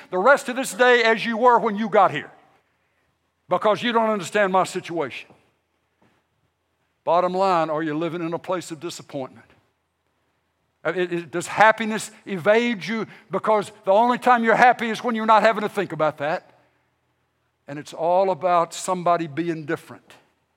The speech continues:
Somebody being different. The Lord knows what the needs are, and He has the power to do what He chooses to do, but He does it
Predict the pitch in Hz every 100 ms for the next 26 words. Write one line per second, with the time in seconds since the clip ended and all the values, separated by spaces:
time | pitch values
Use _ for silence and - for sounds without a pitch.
0 | _ _ _ _ _ _ _ _ _ _
1 | _ _ _ _ - 151 160 160 170 160
2 | 147 175 165 151 156 - - _ _ _
3 | _ _ _ _ _ _ _ _ _ _
4 | _ _ _ - 123 156 170 151 175 175
5 | 160 - 170 165 151 165 175 175 131 180
6 | 185 170 151 147 151 151 170 156 135 -
7 | 175 170 151 143 160 202 208 196 - 180
8 | 127 165 147 - 175 170 151 160 - -
9 | 139 120 151 151 151 135 - _ _ _
10 | _ _ _ _ 147 131 180 147 131 180
11 | 185 170 160 -